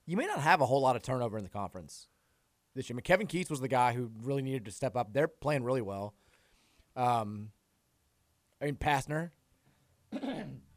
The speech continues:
everyone knew his team was gonna be not great. They've been maybe slightly better than thought. Mike Brey has been the biggest disappointment. Th-, there's a, a stat out there. I think it's Evan Makaya, and his last name. He tracks, he, he has a s-,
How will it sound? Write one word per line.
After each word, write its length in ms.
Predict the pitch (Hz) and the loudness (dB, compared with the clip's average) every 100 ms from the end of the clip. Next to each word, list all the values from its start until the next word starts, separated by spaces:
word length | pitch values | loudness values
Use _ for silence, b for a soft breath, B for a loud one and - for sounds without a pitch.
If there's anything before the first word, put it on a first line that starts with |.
| _ _ _ _ _ - | _ _ _ _ _ -2
everyone 340 | 139 151 143 | 2 4 4
knew 100 | 135 | 4
his 100 | 135 | 2
team 120 | 131 | 0
was 100 | 127 | -6
gonna 200 | 107 120 | -4 -4
be 160 | 113 117 | -4 -4
not 260 | 110 107 107 | -2 -4 -2
great. 280 | 104 113 | -2 -2
They've 120 | 147 147 | -2 -2
been 240 | 151 147 - _ _ 127 | -4 -4 -10 _ _ -4
maybe 220 | 175 160 | -2 -2
slightly 420 | - 104 113 131 | -6 -4 -2 -2
better 160 | 120 120 | -2 -2
than 80 | |
thought. 200 | 101 113 - - | -2 -4 -4 -6
Mike 260 | - 180 - | 2 2 4
Brey 180 | 139 170 | 4 4
has 100 | 95 | 2
been 140 | 123 | -4
the 60 | 107 | -2
biggest 220 | 117 113 | -4 -4
disappointment. 520 | 110 - 117 107 107 _ _ _ _ - | -8 -4 -4 -4 -6 _ _ _ _ -12
Th-, 120 | 175 165 | -10 0
there's 240 | 185 185 | 2 6
a, 260 | 190 160 143 | 6 6 6
a 160 | 147 | 2
stat 320 | - - 185 | 2 8 10
out 120 | 170 147 | 10 8
there. 100 | 143 | 4
I 20 | |
think 120 | 151 | 2
it's 80 | - | 2
Evan 400 | 143 143 139 135 - 120 | 2 2 0 -4 -12 -12
Makaya, 680 | 120 135 135 143 139 117 104 110 | -4 2 6 6 4 0 -8 -16
and 140 | 117 110 | -14 -12
his 140 | 107 | -4
last 200 | 127 - | -4 -2
name. 140 | 131 120 _ _ _ | -4 -6 _ _ _
He 140 | 165 | -6
tracks, 580 | 143 156 156 156 - - | 2 8 8 8 2 -12
he, 100 | 147 | -10
he 180 | 160 151 | -2 2
has 120 | 151 | 2
a 40 | 131 | 2
s-, 220 | - | -4